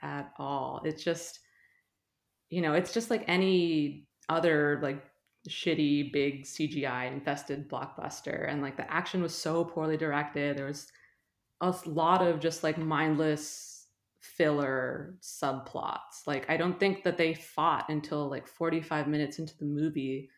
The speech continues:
Like, I don't think that there was more than twenty minutes of Godzilla fighting Kong. And, like, <laughs> I mean, that's what I'm here for, in a sense. Um,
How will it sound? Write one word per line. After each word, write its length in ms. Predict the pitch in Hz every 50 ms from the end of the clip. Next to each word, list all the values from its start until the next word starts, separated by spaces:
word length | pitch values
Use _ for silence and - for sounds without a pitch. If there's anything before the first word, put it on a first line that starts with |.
| _ _ _ _ -
Like, 100 | - 156
I 60 | 165 165
don't 200 | 180 180 175 175
think 180 | 185 185 180
that 160 | - 160 156
there 160 | 165 165 165 160
was 240 | 160 156 143 147
more 380 | 170 156 156 156 156 160 160 160
than 440 | 156 151 147 143 147 139 139 151 - _ _ _ _ _ _ _ _ _ _ _ _ _ _ -
twenty 380 | - - - 156 147 147 151 147
minutes 640 | 143 143 147 147 143 143 - - - - - -
of 220 | - 143 131 131 131
Godzilla 640 | - 139 139 135 135 135 135 131 135 135 135 131 131
fighting 380 | - - 131 131 131 135 139 139
Kong. 540 | - - - - - - - - 170 170 180 _ _ _ _ _ _ _ _ _ _ _ -
And, 160 | 160 156 151
like, 360 | 147 143 143 151 147 - - 190 - 196 214 - - 302 - 302 - -
<laughs> 520 | - - - - - - - _ _ _ -
I 100 | - 190
mean, 240 | 190 190 185 180 170
that's 300 | 175 170 175 - - -
what 300 | 180 170 156 - - - -
I'm 320 | 143 156 156 151 151 151 _ _ _ _ _ - - _ _ _ _ _ _ _ - 196 185
here 260 | 147 180 220 240 254
for, 320 | 254 - 170 147 147 147
in 120 | 151 147 156
a 40 |
sense. 680 | 156 - - 156 151 151 151 170 180 - - - - -
Um, 640 | - 156 156 151 151 147 147 156 156 156 151 165 180